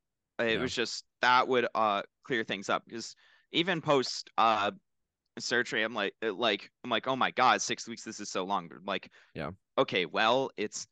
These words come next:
Speaker 1: this many days till this bandage can come off."
Speaker 2: <laughs> Yeah.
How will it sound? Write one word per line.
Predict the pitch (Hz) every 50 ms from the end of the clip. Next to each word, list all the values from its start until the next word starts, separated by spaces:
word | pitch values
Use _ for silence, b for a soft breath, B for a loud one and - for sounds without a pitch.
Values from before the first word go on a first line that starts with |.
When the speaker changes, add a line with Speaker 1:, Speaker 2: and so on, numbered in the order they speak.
| _ _ _
Speaker 1:
this | 95 117 139 - -
many | 151 147 135 131 123 113
days | 95 127 139 127 113 113 110 - -
till | - 127 113 110
this | 101 117 110 -
bandage | - 104 104 98 95 90 78 - - - -
can | - 107 92 87
come | - - 104 98 92
off." | 78 - - - 104 139 147 -
Speaker 2:
<laughs> |
Yeah. | 117 104 147 135 104 95